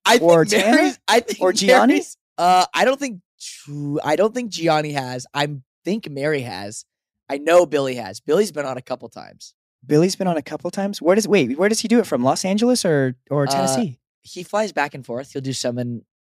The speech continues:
Speaker 1: Nashville. He'll do some in, uh
Speaker 2: All right, I don't wanna talk about this anymore. Let's talk about the actual
Speaker 1: <laughs>
Speaker 2: podcast.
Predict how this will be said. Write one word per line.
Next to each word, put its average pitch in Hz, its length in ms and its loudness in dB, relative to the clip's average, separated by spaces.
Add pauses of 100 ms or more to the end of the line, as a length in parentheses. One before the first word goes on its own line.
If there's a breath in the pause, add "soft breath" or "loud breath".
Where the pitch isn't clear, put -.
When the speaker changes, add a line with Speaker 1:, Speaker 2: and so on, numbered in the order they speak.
(160)
Speaker 1:
Nashville. 110 480 -8
He'll 113 180 -10
do 110 120 -10
some 104 280 -12
in, 98 140 -12
uh 98 220 -12 (440)
Speaker 2:
All 175 80 8
right, 175 120 8
I 170 60 6
don't 175 120 8
wanna 165 140 4
talk 156 200 2
about 143 160 4
this 139 140 -2
anymore. 131 440 4 (200)
Let's 147 180 0
talk 135 180 2
about 127 140 2
the - 120 4
actual 120 240 2
Speaker 1:
<laughs> 117 120 0
Speaker 2:
podcast. 117 560 0